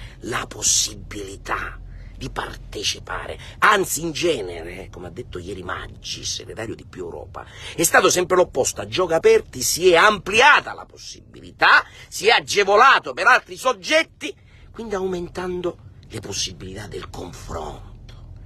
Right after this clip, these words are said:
della democrazia. Dove stiamo arrivando in Italia? Ormai abbiamo la rai che non ci dà spazio, che non ci dà voce.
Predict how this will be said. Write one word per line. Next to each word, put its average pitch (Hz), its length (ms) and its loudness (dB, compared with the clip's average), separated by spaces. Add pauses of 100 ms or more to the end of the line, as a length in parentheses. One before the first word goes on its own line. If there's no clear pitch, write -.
(340)
della - 200 -8
democrazia. - 920 -14 (1500)
Dove - 200 -6
stiamo 113 320 -2
arrivando - 460 -10
in - 80 -16
Italia? - 520 -16 (1300)
Ormai 120 420 -4
abbiamo 85 600 -12 (760)
la 131 200 0
rai 135 520 -4 (600)
che 131 100 -4
non 123 100 -4
ci 131 140 -2
dà - 140 -6
spazio, - 800 -12 (340)
che 147 120 0
non 135 160 0
ci - 140 2
dà - 140 -8
voce. - 600 -14